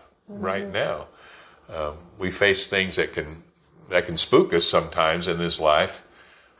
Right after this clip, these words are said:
Speaker 2: But then we remember we're in the safest place we can be. We're with God, and we are eternal with God. We're
Speaker 1: Yeah,
Speaker 2: his,
Speaker 1: because
Speaker 2: we're
Speaker 1: God
Speaker 2: his
Speaker 1: never
Speaker 2: child.
Speaker 1: dies.
Speaker 2: Yeah.
Speaker 1: We're, we're
Speaker 2: And we don't either.
Speaker 1: And we have that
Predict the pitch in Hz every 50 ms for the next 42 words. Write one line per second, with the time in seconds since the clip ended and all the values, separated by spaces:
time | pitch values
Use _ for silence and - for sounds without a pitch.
0 | _ _ _ _ _ _ _ _ _ _ _ _ _ _ _ _ - 98 92 92
1 | 127 123 117 110 104 101 101 104 117 131 131 104 87 90 101 127 139 139 107 87
2 | - - - 104 104 101 - 85 - - - 101 98 90 - - 95 92 92 -
3 | 85 85 82 101 113 110 90 80 90 95 98 90 85 82 92 90 90 92 113 120
4 | 87 82 82 82 87 92 107 120 117 104 104 101 101 98 - - - 110 120 135
5 | 131 92 80 80 82 85 87 90 90 - 85 92 95 - 92 78 76 78 82 92
6 | - 226 220 233 226 233 220 226 - - 208 - - - 233 226 208 214 214 196
7 | 208 196 180 175 175 170 180 185 175 208 240 240 214 170 165 160 165 - - -
8 | - - - - 185 196 190 190 180 - - - 190 190 196 196 196 196 190 175
9 | - - - - - 107 110 113 - 156 143 127 135 165 165 - - - - -
10 | 196 202 208 214 226 233 226 220 220 214 214 220 214 - - 202 185 190 180 -
11 | - - -